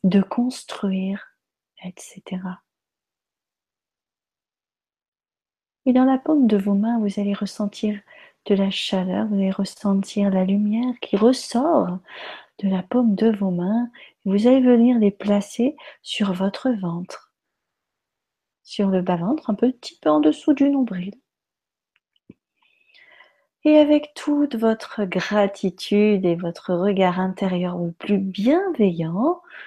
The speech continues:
vous allez maintenant porter votre attention sur le bas-ventre,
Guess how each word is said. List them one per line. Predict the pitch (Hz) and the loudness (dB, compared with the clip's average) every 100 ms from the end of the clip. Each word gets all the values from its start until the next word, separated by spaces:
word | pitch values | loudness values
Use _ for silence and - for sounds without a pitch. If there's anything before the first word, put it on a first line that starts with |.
| - - _ _ - | -20 -20 _ _ -4
vous | 180 208 349 349 | 0 2 2 0
allez | - 175 185 | -8 -4 -4
maintenant | 185 196 202 - 175 170 185 262 | -2 -2 -4 -6 -6 -4 -2 -2
porter | 302 196 - | -4 -4 0
votre | 220 196 - | 2 2 0
attention | 208 208 202 - - 202 | -4 -2 -2 -2 -2 -2
sur | 202 196 180 175 | -2 -2 -2 -2
le | 170 | -4
bas-ventre, | 165 175 175 165 170 175 220 294 320 - | -4 -6 -8 -6 -6 -4 -2 -2 -4 -12